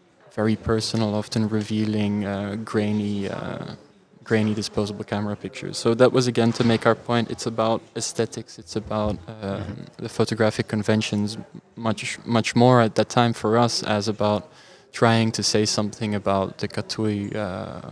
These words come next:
Speaker 1: in, in, in society, because we don't feel that we're in a position to, to do that. But of course, again, as a documentary maker, you're always dealing with the subject, and you always become the kind of talking head as you are, uh,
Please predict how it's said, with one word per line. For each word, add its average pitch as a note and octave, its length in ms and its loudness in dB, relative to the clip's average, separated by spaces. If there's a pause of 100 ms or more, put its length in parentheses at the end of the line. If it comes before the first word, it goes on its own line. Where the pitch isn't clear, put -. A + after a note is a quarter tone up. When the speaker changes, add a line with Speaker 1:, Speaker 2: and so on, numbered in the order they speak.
(160)
Speaker 1:
in, G#2 320 -4
in, G#2+ 440 -10
in A2 120 -18
society, G2+ 720 -6 (180)
because G#2+ 280 -10 (280)
we A2+ 100 -16
don't G#2 260 -8 (100)
feel G#2 280 -8
that G#2 180 -8
we're G#2+ 100 -8
in G#2 100 -12
a - 100 -20
position A2 360 -14
to, - 140 -16 (380)
to - 100 -20
do A2 180 -4
that. G2+ 200 -4 (760)
But B2 100 2
of - 120 0
course, A#2+ 340 6 (400)
again, A2+ 440 2 (420)
as A2 200 -2
a G#2+ 120 -2
documentary A#2 640 0
maker, G#2+ 280 0
you're G#2 180 -2
always A2 400 -2
dealing A2 320 2
with G2+ 80 -2
the G2+ 80 -4
subject, A#2+ 500 -4
and A2 140 0
you G#2+ 140 -2
always A2 400 2
become A2 420 -2
the G#2+ 80 -2
kind G#2+ 180 0
of - 140 -6
talking A#2 380 0
head G2+ 380 -2 (400)
as G#2+ 180 -2
you G#2+ 160 0
are, G2+ 240 2
uh, E2+ 380 -6